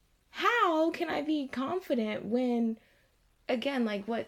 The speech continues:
society is kinda deeming as successful, having this great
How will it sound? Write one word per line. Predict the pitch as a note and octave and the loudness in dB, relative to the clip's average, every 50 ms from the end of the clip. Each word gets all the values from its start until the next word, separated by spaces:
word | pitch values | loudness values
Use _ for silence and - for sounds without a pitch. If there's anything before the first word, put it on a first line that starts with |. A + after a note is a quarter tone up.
| - - | -10 -12
society | - - G#3+ G#3 G#3+ - - F3 D#3+ F#3 G3+ A3+ A3+ A#3+ B3 B3+ | -8 -6 -6 -6 -6 -8 -12 -10 -8 -6 -6 -4 -4 -4 -2 -4
is | A#3+ - - | -4 -4 -6
kinda | - A#3 A#3+ A#3+ A#3 G#3+ | -6 -4 -2 0 0 -2
deeming | F#3+ F3+ - - F#3+ F#3 G3+ G3+ A3 A3+ A#3+ B3 A3+ | -2 -4 -4 -4 0 2 2 2 4 4 2 2 0
as | F#3 D#3+ E3+ F3+ | -2 -4 -6 -8
successful, | - - E3+ D#3+ - - - A3 A3+ A3 - - B3 A#3+ | -10 -10 -10 -10 -10 -6 -4 -4 -4 -4 -4 -4 -4 -2
having | G#3 F#3 F3+ F#3 F3+ | -2 -4 -4 -4 -4
this | F3 F3+ F3 | -4 -6 -8
great | - - F#3 - | -12 -14 -16 -16